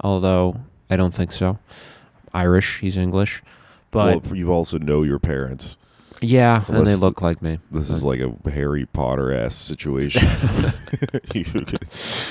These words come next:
Speaker 2: be, you're gonna, one day, well into your adult life, when you're, like, thirty-five, an owl is going to come and tell you, "You're actually supposed to go hang out in England with Jeremy Corbyn.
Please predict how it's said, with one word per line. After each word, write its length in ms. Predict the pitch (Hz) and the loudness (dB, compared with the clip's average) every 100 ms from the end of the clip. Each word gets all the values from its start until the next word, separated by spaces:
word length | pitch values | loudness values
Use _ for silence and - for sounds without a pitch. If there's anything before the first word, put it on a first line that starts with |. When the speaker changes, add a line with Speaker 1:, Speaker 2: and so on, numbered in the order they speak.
| - - 95 | -10 -8 -2
Speaker 2:
be, 200 | 85 82 71 | 0 2 2
you're 280 | 87 85 76 | 6 6 6
gonna, 280 | - 78 95 | 0 -4 -2
one 280 | 95 135 127 | 2 2 4
day, 500 | 104 82 80 78 107 - - _ _ | 2 2 -4 -6 -10 -14 -16 _ _
well 360 | - 131 156 143 | 0 4 6 4
into 180 | 123 110 | 4 2
your 140 | 95 | 2
adult 340 | 82 92 85 76 | 2 4 2 2
life, 440 | 76 73 69 - | 2 2 0 -4
when 100 | 80 | -4
you're, 100 | 80 | 0
like, 160 | 73 - | -2 -4
thirty-five, 1160 | - - 92 82 76 85 78 69 67 69 65 | -6 0 2 0 -2 2 2 2 0 -4 -8
an 180 | 76 78 | -8 -4
owl 400 | 73 78 73 69 | 0 2 2 0
is 100 | 73 | -2
going 200 | 78 69 | -4 -4
to 60 | 69 | -6
come 260 | 67 71 65 | -4 -4 -4
and 100 | 64 | -2
tell 220 | 82 69 | 0 2
you, 380 | 71 67 67 50 | 2 2 0 -4
"You're 260 | 113 165 165 | -2 0 2
actually 520 | 160 - 143 120 107 | 0 -2 0 0 0
supposed 360 | 92 - 113 - | -2 0 0 -2
to 60 | 95 | -2
go 200 | 110 110 | 0 2
hang 180 | 113 | 2
out 160 | 110 117 | 2 2
in 100 | 123 | 2
England 400 | 117 85 76 73 | 0 0 -2 -2
with 220 | 76 87 73 | -4 -4 -2
Jeremy 380 | 87 90 87 82 | 0 2 0 -2
Corbyn. 540 | - 80 73 71 65 | 2 2 2 -2 -4